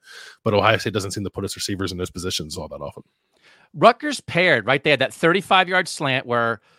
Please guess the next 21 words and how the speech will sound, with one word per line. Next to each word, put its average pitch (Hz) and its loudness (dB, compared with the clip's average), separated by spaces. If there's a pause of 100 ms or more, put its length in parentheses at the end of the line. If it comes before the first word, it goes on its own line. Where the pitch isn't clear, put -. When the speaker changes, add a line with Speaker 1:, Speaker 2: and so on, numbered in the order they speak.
(260)
Speaker 2:
right, 110 -2 (640)
they 120 -8
got 139 4
inside 160 2
leverage 151 0
on 139 0
Hancock. 127 0
He 147 -6
missed 147 -6
the 143 -12
tackle. 135 0
Then 123 -2
I 120 -2
think 113 -8
Hartford 135 -6
came 113 -8
over 101 -6
and 90 -8
missed 90 -14
the 110 -16
tackle. 92 -6